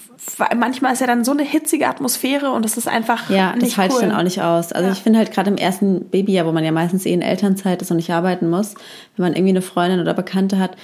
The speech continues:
Speaker 2: lohnt sich ja auch wieder eigentlich, das mal wieder zu nutzen, falls man eine Bekannte hat, die man schon ewig nicht mehr gesehen hat, fragt man einfach, hey, kann ich mal für ein Wochenende zu dir kommen? Und da eben nochmal darauf zurückzukommen, bei uns, also es lag auf jeden Fall nicht nur am Kind,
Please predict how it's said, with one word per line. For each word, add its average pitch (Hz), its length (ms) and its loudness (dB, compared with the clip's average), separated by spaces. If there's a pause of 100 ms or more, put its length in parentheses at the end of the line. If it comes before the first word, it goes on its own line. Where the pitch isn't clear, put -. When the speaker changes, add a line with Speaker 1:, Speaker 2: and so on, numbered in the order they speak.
(320)
Speaker 2:
lohnt 269 280 4
sich 247 120 0
ja 190 120 2
auch 175 80 -2
wieder 180 200 2
eigentlich, 175 140 0
das - 120 -6
mal 185 120 2
wieder 180 180 0
zu - 100 -2
nutzen, 202 260 0
falls 185 180 -4
man 175 120 0
eine 175 60 -2
Bekannte 196 320 -2
hat, 196 80 -2
die 190 60 -2
man 180 120 0
schon 185 140 -4
ewig 185 180 0
nicht 202 140 0
mehr 190 100 0
gesehen 196 320 2
hat, 196 140 -2
fragt 190 180 -4
man 196 140 0
einfach, 180 260 -4
hey, 180 120 -2
kann 180 140 -2
ich 180 120 -6
mal 175 100 0
für 180 140 -4
ein 170 80 -2
Wochenende 170 420 -2
zu - 140 -4
dir 233 140 2
kommen? 233 320 0 (1120)
Und 208 200 4
da 208 140 4
eben 185 180 4
nochmal 196 180 4
darauf 185 160 0
zurückzukommen, 208 580 0
bei - 100 2
uns, 202 280 -2 (260)
also 180 300 2 (140)
es - 180 -4
lag 170 300 0
auf 180 120 -4
jeden 196 180 4
Fall 185 160 2
nicht 175 180 -2
nur 170 100 2
am 156 160 0
Kind, - 400 -2